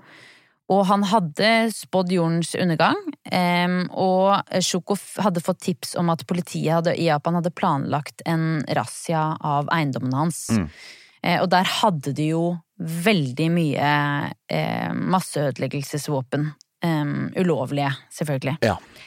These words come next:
Speaker 1: Og, men Shoko, han var, han var ikke med på angrepet selv.
Speaker 2: Nei da, det var han ikke.
Speaker 1: <laughs> Nei,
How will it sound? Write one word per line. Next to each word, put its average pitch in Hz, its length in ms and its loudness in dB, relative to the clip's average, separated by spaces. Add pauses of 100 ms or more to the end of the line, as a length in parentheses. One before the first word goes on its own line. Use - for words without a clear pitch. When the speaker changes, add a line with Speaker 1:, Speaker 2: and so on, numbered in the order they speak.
(960)
Speaker 1:
Og, 233 180 6 (220)
men 240 320 4
Shoko, 220 480 0 (140)
han 247 520 2
var, - 160 2 (320)
han 180 140 0
var 165 100 2
ikke 381 160 -2
med 151 340 2
på - 140 2
angrepet 185 520 0
selv. 294 280 0
Speaker 2:
Nei 131 180 6
da, 165 140 4
det 151 160 4
var 139 80 8
han 107 80 4
ikke. 104 140 4 (120)
Speaker 1:
<laughs> 185 60 2
Nei, 160 220 4